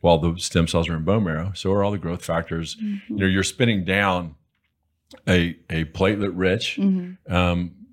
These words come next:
Speaker 1: concentrate from the patient's bone marrow, but that's where the stem cells are, right? And so you're concentrating the stem cells from your bone marrow to give you an autologous stem cell solution. But that's really the difference is technically in our clinic, we call it B M A C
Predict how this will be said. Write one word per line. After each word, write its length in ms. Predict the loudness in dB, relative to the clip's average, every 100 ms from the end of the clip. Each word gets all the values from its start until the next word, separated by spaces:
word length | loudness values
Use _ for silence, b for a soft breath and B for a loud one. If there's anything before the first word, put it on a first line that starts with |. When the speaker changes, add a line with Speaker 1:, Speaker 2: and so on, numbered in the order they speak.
| -6
Speaker 1:
concentrate 840 | 0 0 0 -4 2 2 2 0
from 180 | -2 0
the 60 | 2
patient's 380 | 2 0 -2
bone 260 | -4 0 0
marrow, 300 | 0 -2 -6 b b -8
but 100 | -2
that's 300 | 0 0 0
where 120 | 0
the 80 | 0
stem 240 | -2 -2 -4
cells 240 | -6 -12
are, 240 | -14 -18 _ -10
right? 180 | -6 -4
And 120 | -4
so 100 | -2
you're 180 | 0 0
concentrating 800 | 0 2 2 0 -2 0 0 -2
the 60 |
stem 260 | -4 -2 0
cells 220 | 0 0
from 160 | -2 0
your 120 | 2
bone 240 | 2 2 0
marrow 200 | -2 -4
to 60 | -2
give 160 | -4
you 100 | -4
an 40 | -8
autologous 920 | -10 -6 -2 0 2 2 0 0 -4 -8 b b b
stem 300 | -14 -4 -2
cell 180 | 2 4
solution. 580 | 4 4 0 -2 -6 -10 _ b b b -4
But 160 | -4 0
that's 280 | 0 0
really 340 | 0 2 2 2
the 100 | -2
difference 460 | 0 -2 -2 -6 -4
is 180 | -6 -6
technically 840 | -2 -2 0 -2 0 0 0 -4 _ -10
in 120 | 0 4
our 160 | 4
clinic, 320 | 2 -2 -2
we 120 | -2 0
call 160 | 0
it 80 | 0
B 100 | 0
M 80 | 0
A 80 | 0
C 300 | -2 -8